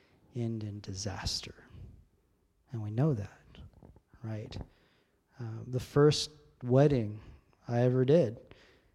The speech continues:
uh, ended in a disastrous divorce six months later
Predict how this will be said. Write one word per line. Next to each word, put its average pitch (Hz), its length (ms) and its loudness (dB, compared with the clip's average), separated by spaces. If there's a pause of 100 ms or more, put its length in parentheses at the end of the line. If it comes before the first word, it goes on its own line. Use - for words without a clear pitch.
(220)
uh, 113 260 -4
ended 123 340 0
in 110 220 -2
a 110 80 -4
disastrous 120 1080 0
divorce 117 680 -6 (140)
six - 360 0
months 113 340 -6
later 147 320 -4